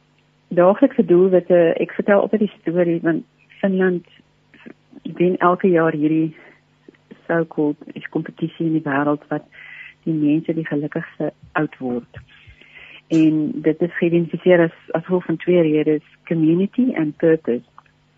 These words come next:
Ehm, en ons het nou gepraat oor community en purpose, met ander woorde daaglikse doelwitte is, is definitief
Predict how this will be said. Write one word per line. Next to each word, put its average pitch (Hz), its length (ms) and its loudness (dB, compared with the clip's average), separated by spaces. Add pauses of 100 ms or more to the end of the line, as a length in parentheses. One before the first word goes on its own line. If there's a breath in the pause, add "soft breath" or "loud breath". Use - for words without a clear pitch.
(520)
Ehm, 151 340 -4 (800 loud breath)
en 160 180 -2
ons 160 100 -2
het - 120 -6
nou 160 120 2
gepraat 175 380 0
oor 160 140 -8
community 151 800 -4
en 143 340 -8 (340)
purpose, 208 440 2 (280)
met 156 240 -6
ander 165 200 -2
woorde 165 240 0
daaglikse 156 440 -6
doelwitte 151 600 -4
is, 160 200 -6 (560 loud breath)
is 160 180 -10
definitief 170 540 -2